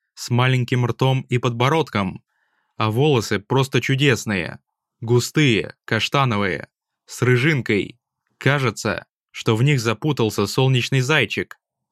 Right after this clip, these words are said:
Господи, что еще за метафоры? Сообразив, что уже давно пялюсь на нее, я поспешно отвел глаза. «Откуда сам-то?»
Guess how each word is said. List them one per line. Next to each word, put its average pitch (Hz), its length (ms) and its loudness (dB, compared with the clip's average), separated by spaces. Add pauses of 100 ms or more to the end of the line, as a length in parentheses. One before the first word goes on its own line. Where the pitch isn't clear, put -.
(240)
Господи, 113 600 0
что 139 240 -2
еще 143 180 0
за 135 120 0
метафоры? 117 640 -2 (680)
Сообразив, 113 840 0
что 120 260 0
уже 113 200 2
давно 107 380 0
пялюсь 131 440 2
на 131 100 2
нее, 131 520 2
я 120 240 2
поспешно 127 640 0
отвел 104 300 0
глаза. 113 520 -2 (580)
«Откуда 123 460 0
сам-то?» 110 560 -2